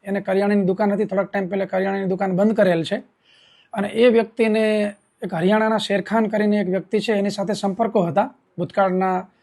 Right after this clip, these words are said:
સ્ક્રેપના બિઝનેસને કારણે અને એની સાથે સંપર્કો થયા. ત્યારબાદ શેરખાને ત્યાંથી અમુક લોકોને અહીંયા મોકલેલા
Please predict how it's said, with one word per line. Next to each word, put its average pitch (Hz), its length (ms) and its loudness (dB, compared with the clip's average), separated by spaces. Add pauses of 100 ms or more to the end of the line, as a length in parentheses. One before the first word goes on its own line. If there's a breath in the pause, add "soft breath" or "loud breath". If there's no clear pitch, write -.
(140)
સ્ક્રેપના 208 460 2
બિઝનેસને 180 480 -2
કારણે 175 340 -2 (560 soft breath)
અને 180 140 -4
એની 220 160 2
સાથે 226 240 2
સંપર્કો 208 460 -2
થયા. 170 340 2 (580)
ત્યારબાદ 214 580 4
શેરખાને 208 520 0
ત્યાંથી 202 440 2
અમુક 202 260 2
લોકોને 196 340 0
અહીંયા 196 200 0
મોકલેલા 185 500 4